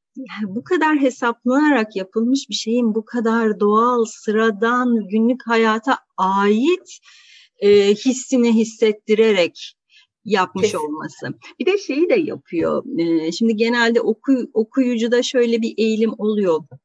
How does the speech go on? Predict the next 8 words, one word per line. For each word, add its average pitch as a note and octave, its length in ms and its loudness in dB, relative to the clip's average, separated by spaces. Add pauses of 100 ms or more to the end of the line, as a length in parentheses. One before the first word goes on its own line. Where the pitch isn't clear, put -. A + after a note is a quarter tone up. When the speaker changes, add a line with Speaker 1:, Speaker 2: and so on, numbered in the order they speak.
(240)
Speaker 1:
Ben C4+ 540 2
ve B3+ 240 2
kitap, G#3 520 -6
hani - 260 -12 (100)
arada A#3+ 480 0
bir B3+ 120 -2
mesafe G3+ 760 -2
var D3 280 -6